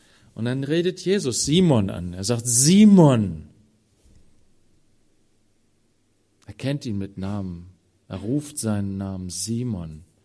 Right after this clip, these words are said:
"Bar Jona, liebst du mich?" "Ja, ja, hab dich lieb." "Dann hüte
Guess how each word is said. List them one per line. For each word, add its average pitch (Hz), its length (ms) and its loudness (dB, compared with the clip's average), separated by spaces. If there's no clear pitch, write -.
"Bar 98 160 -12
Jona, 92 460 -10
liebst 113 440 -12
du 123 60 -12
mich?" 123 460 -14
"Ja, - 80 -20
ja, 87 400 -18
hab - 140 -20
dich 87 260 -16
lieb." 92 240 -18
"Dann 120 420 -6
hüte 117 500 -8